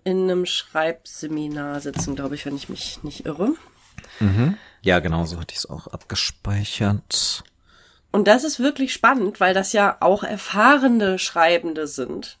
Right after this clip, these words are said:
Speaker 1: dann. Und
Speaker 2: Ja, das sind sogar
Speaker 1: wie
Speaker 2: Lehrende in dem Fall.
Speaker 1: Genau.
Speaker 2: Also das ist eine schreibdidaktische Weiterbildung für Lehrende gewesen und sie alle drei,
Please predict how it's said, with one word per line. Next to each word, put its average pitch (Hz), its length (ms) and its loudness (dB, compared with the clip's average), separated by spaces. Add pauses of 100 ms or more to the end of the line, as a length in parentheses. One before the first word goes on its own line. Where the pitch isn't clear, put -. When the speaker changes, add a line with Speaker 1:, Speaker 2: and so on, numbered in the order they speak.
Speaker 1:
dann. 170 400 -2 (1700)
Und 214 340 2
Speaker 2:
Ja, 95 160 4 (680)
das 107 120 2
sind 135 140 8
sogar 104 220 6
Speaker 1:
wie - 60 4
Speaker 2:
Lehrende 90 640 6 (120)
in 92 120 4
dem 87 220 6
Fall. - 260 4
Speaker 1:
Genau. 233 300 4 (520)
Speaker 2:
Also 95 240 4 (120)
das 92 220 0
ist 107 140 4
eine 90 180 2
schreibdidaktische 95 680 2
Weiterbildung 87 540 4
für - 220 2
Lehrende 95 600 4
gewesen 127 440 6
und 101 200 2
sie - 180 0
alle 98 200 -2
drei, 101 680 4